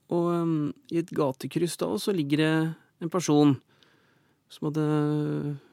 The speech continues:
sittet på en motorsykkel. Og han er jo da henrettet på åpen gate, rett og slett, fått et skudd i hodet.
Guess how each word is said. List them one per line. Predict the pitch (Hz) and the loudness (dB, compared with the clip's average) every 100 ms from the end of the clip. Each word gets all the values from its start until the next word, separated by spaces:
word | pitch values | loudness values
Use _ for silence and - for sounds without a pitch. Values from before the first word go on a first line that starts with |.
| _ | _
sittet | - 165 143 | -6 -4 -2
på | 139 | 2
en | 143 | 2
motorsykkel. | 120 127 135 143 139 - _ _ _ _ _ _ _ - | 2 -2 -4 0 -2 -2 _ _ _ _ _ _ _ -2
Og | |
han | 165 170 | 2 6
er | 135 | 6
jo | 135 | 4
da | 131 | 2
henrettet | 123 110 113 123 - 131 | -2 -8 -8 -8 -8 -10
på | - 135 131 123 | -6 -2 0 0
åpen | - _ _ _ 135 | -4 _ _ _ -2
gate, | 131 120 98 - | 0 0 -4 -8
rett | 127 | -8
og | 120 | -6
slett, | 131 - | -6 -6
fått | 131 135 | -6 -4
et | |
skudd | - - 135 120 131 | -4 -4 -4 -2 0
i | 135 | 2
hodet. | 139 117 123 | 0 0 -4